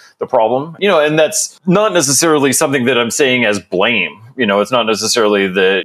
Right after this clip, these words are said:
we're bad for that or communities are bad for that, but we, we haven't really developed the strong pivot away from that yet. You know, I think when you get down to, uh, the, the next level of, like, say, a community-based level,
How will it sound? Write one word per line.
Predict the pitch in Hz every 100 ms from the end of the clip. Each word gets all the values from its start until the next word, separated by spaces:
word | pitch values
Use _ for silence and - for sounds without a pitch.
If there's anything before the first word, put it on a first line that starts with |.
| 113 95
we're | 107 110 104
bad | 95 110 104 107
for | -
that | 107 101
or | 101
communities | - 135 160 113
are |
bad | 95 98 101
for |
that, | 110 101 98
but | 107 110
we, | 120 123 139
we | 143
haven't | 185 202 123
really | 127 120
developed | 110 104 90 107 110 - -
the | 104
strong | - 113 104 98 -
pivot | 120 98 101 95
away | 95 92 101 104
from | - 92
that | 90 87 -
yet. | 104 92 82 _ -
You | 151
know, | 131
I |
think | 127 147 131
when | 139 127
you | 123
get | 113 131 117
down | 127 120 120 117
to, | - 117 113 110 110 85
uh, | 113
the, | 98 113 107 107 104
the | 113
next | 117 127 -
level | 120 113 117 113
of, | 107 98
like, | 107 101
say, | - 123 104
a |
community-based | 98 120 123 135 135 107 113 107 110
level, | 104 101 98